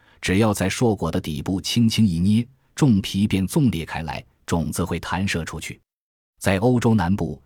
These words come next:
有一种叫喷瓜的植物，果实成熟之后，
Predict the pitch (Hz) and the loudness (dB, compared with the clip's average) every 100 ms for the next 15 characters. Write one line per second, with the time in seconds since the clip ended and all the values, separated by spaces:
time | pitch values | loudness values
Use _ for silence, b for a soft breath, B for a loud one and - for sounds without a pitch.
0 | - 92 110 95 80 82 85 - 117 123 | -4 0 2 0 -2 -2 -4 0 2 2
1 | 107 85 - 85 80 - _ _ _ - | 2 -2 -6 -6 -8 -12 _ _ _ 0
2 | 95 90 110 - 110 95 82 104 82 - | 2 2 0 2 0 0 -4 -4 -4 -10